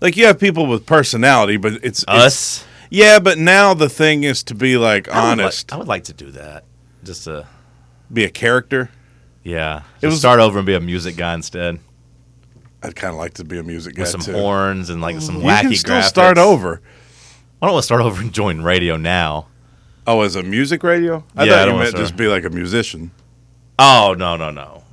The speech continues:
Speaker 2: No, it's too late for that.
Speaker 1: Like a music radio guy?
Speaker 2: What if I just adopted a character here? What if I just go over the top and just be a
Speaker 1: <laughs>
Speaker 2: character
Speaker 1: Just,
Speaker 2: here?
Speaker 1: just, like, one day you're you,
Speaker 2: Yeah,
Speaker 1: and
Speaker 2: but
Speaker 1: then you come in as, like,
Speaker 2: <laughs> But not anymore.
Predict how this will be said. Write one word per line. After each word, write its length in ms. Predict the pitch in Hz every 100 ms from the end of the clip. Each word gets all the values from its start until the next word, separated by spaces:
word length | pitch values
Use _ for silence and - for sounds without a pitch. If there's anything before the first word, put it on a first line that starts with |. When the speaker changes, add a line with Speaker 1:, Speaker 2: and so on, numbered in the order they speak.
| 82
Speaker 2:
No, 120 | 82
it's 100 | 85
too 120 | -
late 160 | 90 87
for 80 | 78
that. 100 | 82 85
Speaker 1:
Like 80 |
a 20 | 95
music 300 | 120 117 107
radio 280 | 123 170 190
guy? 220 | 208 202 _ _ _ _ -
Speaker 2:
What 140 | 160 226
if 60 |
I 80 | 427
just 180 | 359 -
adopted 420 | 143 139 143 139
a 40 |
character 380 | 113 131 127 -
here? 400 | 80 101 82 - - -
What 120 | 143
if 120 | 165
I 100 | 170
just 200 | 147 135
go 220 | 127 113
over 220 | 113 127 127
the 60 |
top 400 | - 123 113 107
and 120 | - 101
just 120 | 95
be 100 | 117
a 100 | 80
Speaker 1:
<laughs> 0 |
Speaker 2:
character 280 | 110 101 85
Speaker 1:
Just, 160 | 78
Speaker 2:
here? 240 | 95 82 78 - -
Speaker 1:
just, 220 | - 165 175
like, 180 | 170 156
one 280 | 156 180 175
day 200 | 170 165
you're 220 | 151 143
you, 540 | 123 131 127 113 107 90
Speaker 2:
Yeah, 280 | 98 85 - -
Speaker 1:
and 140 | 123
Speaker 2:
but 80 | 117
Speaker 1:
then 180 | 131 127
you 120 | 120
come 300 | - 139 127
in 200 | 127 120
as, 220 | 110 98
like, 520 | 110 104 101 - -
Speaker 2:
<laughs> 40 | -
But 160 | 110
not 200 | 110 120
anymore. 480 | 117 110 101 87 82